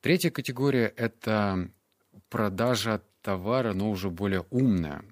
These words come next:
Когда, например, некоторые пишут какие-нибудь цепляющие формулировки, что вот это био, что вот это "органик",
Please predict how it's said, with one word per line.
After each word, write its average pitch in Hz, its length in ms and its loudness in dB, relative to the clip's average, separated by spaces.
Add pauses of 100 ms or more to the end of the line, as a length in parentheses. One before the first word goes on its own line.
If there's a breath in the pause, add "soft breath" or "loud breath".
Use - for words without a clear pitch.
Когда, 107 300 2
например, 92 420 0
некоторые 95 500 -2
пишут - 520 -8 (500 soft breath)
какие-нибудь 95 500 -4
цепляющие 90 680 -2
формулировки, 90 960 -4
что 85 240 -10
вот 92 80 -6
это 98 220 -4
био, 82 580 -2 (220 soft breath)
что - 220 -8
вот 87 120 0
это 101 220 -2
"органик", 80 640 -4